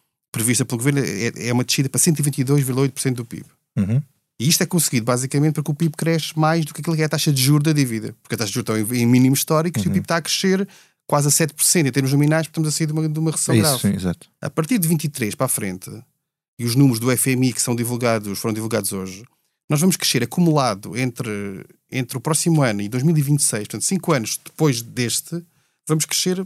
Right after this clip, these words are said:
Speaker 1: nem chega a dez por cento, é nove e tal por cento. O que significa o quê? Que vamos desacelerar bastante, porque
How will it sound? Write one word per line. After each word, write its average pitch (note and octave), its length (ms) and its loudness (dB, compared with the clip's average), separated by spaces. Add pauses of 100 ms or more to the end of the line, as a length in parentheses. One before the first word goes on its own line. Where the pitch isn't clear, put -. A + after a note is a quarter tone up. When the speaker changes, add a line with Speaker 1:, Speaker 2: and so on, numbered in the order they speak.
(120)
Speaker 1:
nem G3 120 -2
chega G#3 180 -4
a G3 40 -2
dez G3 120 -4
por - 100 -14
cento, C#3 220 -4
é - 20 -8
nove C3+ 180 -4
e - 20 -4
tal C#3+ 140 -2
por - 80 -8
cento. C3+ 300 -6 (800)
O C#3+ 60 -8
que - 80 0
significa F3+ 340 2
o D#3 40 0
quê? C3 180 2
Que - 100 -12
vamos D3+ 180 4
desacelerar D3 380 2
bastante, C3+ 400 0
porque D#3 340 -4